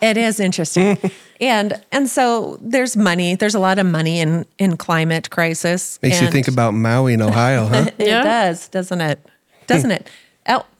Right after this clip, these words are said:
Speaker 1: I didn't even think of those when I was thinking of all the issues and calamities. Well,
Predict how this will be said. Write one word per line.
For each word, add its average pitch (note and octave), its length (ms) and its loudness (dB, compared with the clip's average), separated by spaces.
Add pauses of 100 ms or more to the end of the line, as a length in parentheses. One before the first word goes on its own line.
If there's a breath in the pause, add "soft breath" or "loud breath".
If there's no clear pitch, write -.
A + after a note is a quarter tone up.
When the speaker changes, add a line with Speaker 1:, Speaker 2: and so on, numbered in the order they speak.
Speaker 1:
I F3 80 0
didn't G3+ 200 0
even A#3+ 180 0
think D#4+ 240 -6
of A#3 100 -2
those E3+ 220 -2
when E3+ 120 0
I E3 80 0
was D#3+ 140 -2
thinking F3 340 -2
of D#3+ 140 -2
all E3+ 160 0
the E3+ 180 -4
issues F3+ 360 -2
and E3 100 -4
calamities. D#3+ 640 -4
Well, F#3 240 0